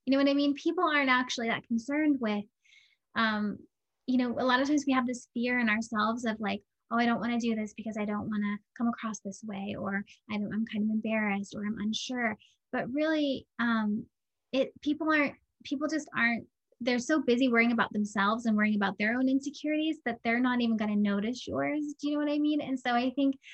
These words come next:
as someone who's been around a little bit, I, I say, like, you must get over that fear because, um, no one is gonna, everyone is always gonna think,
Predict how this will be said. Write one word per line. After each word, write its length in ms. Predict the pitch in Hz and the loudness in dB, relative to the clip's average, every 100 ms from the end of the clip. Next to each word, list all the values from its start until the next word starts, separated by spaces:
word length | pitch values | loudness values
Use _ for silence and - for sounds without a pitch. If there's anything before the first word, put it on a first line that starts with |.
| - - | -20 -2
as 160 | 254 254 | -2 0
someone 400 | 262 247 240 233 _ 240 | 0 2 0 -2 _ -4
who's 340 | 262 240 240 | 0 2 0
been 240 | 226 240 233 | 0 0 2
around 280 | 226 214 214 | 4 2 0
a 40 | |
little 220 | 214 214 | -2 -2
bit, 240 | 208 208 196 | -2 -4 -2
I, 200 | 202 202 - 196 | 0 -2 -2 -2
I 140 | 208 | -2
say, 180 | 202 214 | -4 -4
like, 240 | 208 202 - | -4 -4 -2
you 120 | 214 | 2
must 320 | 214 214 214 | 4 2 -2
get 100 | 214 | -4
over 160 | 202 202 | -2 -2
that 140 | 185 - - | -2 -4 -6
fear 260 | 214 214 | -2 -2
because, 580 | 208 214 214 190 196 202 _ - _ _ | -2 -6 -4 -2 -2 -6 _ -20 _ _
um, 440 | 202 196 196 202 - _ _ _ - | -2 0 -2 -6 -10 _ _ _ -2
no 240 | 247 247 254 | 2 2 4
one 180 | 269 | 4
is 140 | 269 240 | 4 2
gonna, 320 | 233 220 208 - | 0 0 0 -4
everyone 340 | 247 302 277 | 0 2 4
is 120 | 247 | 2
always 300 | 226 220 214 | 2 0 -2
gonna 260 | 214 208 202 | -2 -2 -2
think, 320 | 196 196 190 | -4 -4 -4